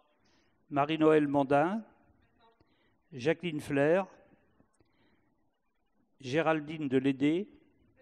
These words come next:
Céline Mouchard, Marie-Laure Giraudet, Stéphane Violot,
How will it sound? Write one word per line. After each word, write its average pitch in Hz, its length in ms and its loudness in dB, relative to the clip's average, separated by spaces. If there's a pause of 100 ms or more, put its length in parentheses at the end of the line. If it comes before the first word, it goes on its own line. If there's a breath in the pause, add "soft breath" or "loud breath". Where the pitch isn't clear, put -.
(1040 soft breath)
Céline 165 460 -4
Mouchard, 143 640 0 (1300)
Marie-Laure 143 480 0
Giraudet, 127 720 -2 (1120)
Stéphane 156 540 -2
Violot, 139 520 2